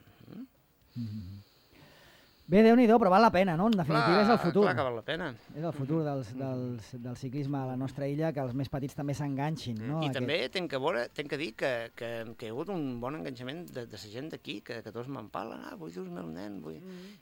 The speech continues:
Speaker 1: I la gent li, li ha agradat el
Speaker 2: Ah, jo veig que les APIMES fan córrer la informació, vull dir
Speaker 1: Sí, perquè al final, eh, dins un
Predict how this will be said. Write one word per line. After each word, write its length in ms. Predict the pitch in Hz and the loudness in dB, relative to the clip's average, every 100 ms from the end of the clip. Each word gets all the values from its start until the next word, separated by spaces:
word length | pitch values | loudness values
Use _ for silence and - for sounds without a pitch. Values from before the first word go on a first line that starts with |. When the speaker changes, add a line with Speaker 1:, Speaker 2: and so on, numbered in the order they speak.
| - | -16
Speaker 1:
I 80 | 113 | -10
la 140 | 113 | -10
gent 160 | 123 151 | -8 -8
li, 80 | 151 127 | -6 -6
li 140 | 127 | -4
ha 40 | |
agradat 320 | 143 123 151 - | -4 -6 -8 -8
el 200 | 107 104 | -8 -2
Speaker 2:
Ah, 80 | 220 | 2
jo 100 | 202 | 4
veig 140 | 208 | 2
que 80 | - | 4
les 120 | 220 180 | 6 6
APIMES 440 | 170 190 220 175 | 4 4 4 2
fan 180 | 185 185 | 2 4
córrer 200 | 190 185 | 4 4
la 60 | |
informació, 760 | 175 156 160 147 214 226 220 214 | 2 2 0 2 4 6 6 4
vull 140 | 185 165 | 2 2
dir 320 | 156 147 135 | 2 2 2
Speaker 1:
Sí, 160 | 139 | 0
perquè 340 | 127 120 135 143 | 0 -2 -2 -2
al 120 | 143 | -4
final, 480 | 135 165 196 202 214 - | -8 -6 -2 -2 -4 -6
eh, 220 | 151 147 | -4 -4
dins 240 | 139 151 147 | -6 -8 -6
un 140 | 202 | -8